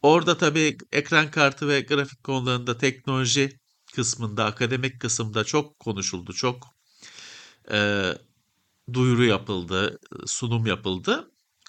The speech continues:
Onlar arasında mesela Intel'in de şeyi var. Intel'in ölçekleme teknolojisi. O da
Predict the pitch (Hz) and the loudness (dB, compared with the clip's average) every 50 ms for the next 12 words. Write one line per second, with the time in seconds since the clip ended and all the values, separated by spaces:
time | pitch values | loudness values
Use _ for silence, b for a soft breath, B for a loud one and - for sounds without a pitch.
0 | - - 131 147 151 170 175 175 175 165 170 160 - 170 160 156 165 156 156 156 | -2 -2 0 0 2 2 2 4 4 4 2 0 -2 -4 -2 -2 -2 0 0 -2
1 | - - 170 165 165 160 - 170 170 165 160 175 165 170 196 196 180 147 120 - | -2 0 2 4 4 4 4 2 -2 -2 0 0 0 0 0 0 0 0 2 2
2 | - 101 92 87 76 73 - - - _ _ _ _ _ _ _ _ _ _ _ | 2 2 2 0 -2 -6 -8 -14 -18 _ _ _ _ _ _ _ _ _ _ _
3 | _ _ 135 135 139 135 - 151 147 151 160 151 127 - - 131 127 123 - - | _ _ -4 -4 -4 0 2 2 2 2 0 -2 -4 -2 0 0 0 2 2 0
4 | 127 117 120 - 120 110 107 98 - - 104 92 - _ 98 95 92 85 - - | 0 0 0 0 0 0 0 0 0 0 -2 -2 -2 _ -6 -6 -4 -2 -2 -2
5 | - 82 - - - - 131 127 131 117 101 - - b | -2 -2 -6 -4 -4 -4 0 4 4 4 4 2 -2 b